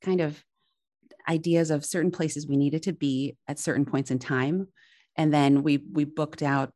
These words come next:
the shorter stays around those. One thing we did notice in Portland, though, is it almost felt a little long for us.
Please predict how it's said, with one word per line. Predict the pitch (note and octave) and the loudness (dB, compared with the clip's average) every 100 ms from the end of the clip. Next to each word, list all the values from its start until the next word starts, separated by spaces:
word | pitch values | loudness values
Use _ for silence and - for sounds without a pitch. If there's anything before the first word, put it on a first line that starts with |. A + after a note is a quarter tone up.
| - | -6
the | D3 | -6
shorter | - D3+ C#3+ | -2 0 0
stays | C3+ - C3 B2 | -4 -2 -2 -2
around | B2 C3 B2 B2 | -2 -2 0 0
those. | A#2+ G2 - - _ _ _ - - - - - - | -2 -2 -6 -10 _ _ _ -20 -20 -20 -20 -12 4
One | B3 D4 | 6 8
thing | D4 | 8
we | G3+ | 6
did | F#3+ F#3 | 6 4
notice | D#3+ D#3 D#3+ | 6 6 4
in | C#3+ | 0
Portland, | - C#3+ - C#3+ | 0 -2 0 -2
though, | C3+ C3 C3 - | -2 -4 -4 -8
is | - C#3+ C#3 C3+ - - - _ _ _ _ _ | -4 -2 -2 -4 -8 -12 -16 _ _ _ _ _
it | - F#3+ | 2 4
almost | A3 B3+ | 6 4
felt | - B3 C4 | 4 4 4
a | |
little | G3+ F#3 D#3+ | 4 4 2
long | C3+ C3+ E3 | 2 2 2
for | - D3+ | 2 -2
us. | C3+ - - - | -2 -6 -10 -14